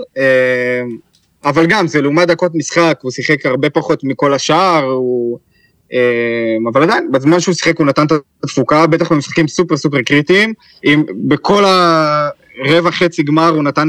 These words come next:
שערים מאוד, מאוד חשובים, הוא הוסיף הרבה, אני הייתי מאוד אנטי אליו,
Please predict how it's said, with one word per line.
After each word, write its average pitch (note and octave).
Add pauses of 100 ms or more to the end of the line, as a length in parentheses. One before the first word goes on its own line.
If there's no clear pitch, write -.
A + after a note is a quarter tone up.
שערים D3
מאוד, D3
מאוד D3+
חשובים, D3+ (440)
הוא D3+
הוסיף D#3
הרבה, G3 (260)
אני F3
הייתי F#3+ (260)
מאוד E3
אנטי F3
אליו, G3+